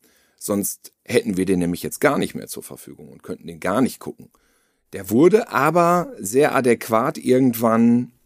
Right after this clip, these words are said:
restauriert und diese Blu-ray von der Murnau Staff-, äh, äh, äh, Murnau Stiftung ist, glaub ich, State of the Art und das ist das Beste, was man kriegen kann. Und das sah mir auch alles sehr gut aus und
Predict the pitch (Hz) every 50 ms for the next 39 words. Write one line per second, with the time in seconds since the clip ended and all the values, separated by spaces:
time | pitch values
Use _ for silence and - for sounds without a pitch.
0 | _ _ _ _ _ _ - - - 98 113 113 - - - 113 107 104 98 107
1 | 123 170 240 - - - - - - - 127 120 117 - - 113 110 104 110 104
2 | 95 95 104 113 127 147 151 165 156 151 147 147 - - 143 135 131 131 127 123
3 | 123 123 123 123 117 - - 110 110 - 117 - _ - 98 98 - - - 87
4 | 95 101 98 - 104 101 101 90 92 95 92 - 92 95 92 92 90 85 85 98
5 | 104 104 101 101 - - - - - - 92 - - 98 - _ - 76 78 76
6 | 85 - - - 92 90 80 80 - - - 78 76 78 73 85 - - 87 90
7 | 85 - - - 87 85 - - 90 90 - - - - - - - 85 90 90
8 | - - 113 107 95 - - 85 82 82 80 - 90 - - 80 - - - -
9 | 87 87 92 90 87 67 71 - 62 78 90 87 - - - - - 92 87 85
10 | 82 82 82 78 80 82 - - 69 82 82 80 - 80 80 78